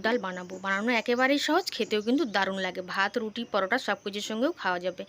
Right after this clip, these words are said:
তো কিছুটা পরিমাণে মসুর ডাল নিয়ে নিয়েছিলাম, নিয়ে একটু জল দিয়ে খুব ভালো করে জল পাল্টে পাল্টে ধুয়ে নিচ্ছি। মসুর ডালটা ধোয়া হয়ে গেছিলো, একটা প্লেটের উপরে নিয়ে নিচ্ছি। ডালটার পরিমাণ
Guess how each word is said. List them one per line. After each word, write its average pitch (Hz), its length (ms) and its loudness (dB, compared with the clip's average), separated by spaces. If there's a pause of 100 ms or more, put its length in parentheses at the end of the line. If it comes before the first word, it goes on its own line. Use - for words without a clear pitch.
(440)
তো 240 60 0 (100)
কিছুটা 262 340 4
পরিমাণে 294 420 6
মসুর 240 300 0
ডাল 185 220 2
নিয়ে 190 180 -4
নিয়েছিলাম, 196 380 -8 (420)
নিয়ে 262 240 8
একটু 269 140 -4 (120)
জল 185 220 2
দিয়ে 277 200 0
খুব 320 100 -4 (100)
ভালো 190 260 2
করে 269 120 2 (120)
জল 196 200 4
পাল্টে 190 260 0
পাল্টে 247 260 0
ধুয়ে 196 240 -2
নিচ্ছি। - 280 -4 (540)
মসুর 214 260 -2
ডালটা 220 300 2
ধোয়া 220 260 4
হয়ে 247 200 6
গেছিলো, 220 280 -2 (160)
একটা - 220 -2
প্লেটের 196 380 -2
উপরে 254 180 0 (280)
নিয়ে 196 220 -2
নিচ্ছি। - 320 -4 (1000)
ডালটার 202 380 4
পরিমাণ 208 300 2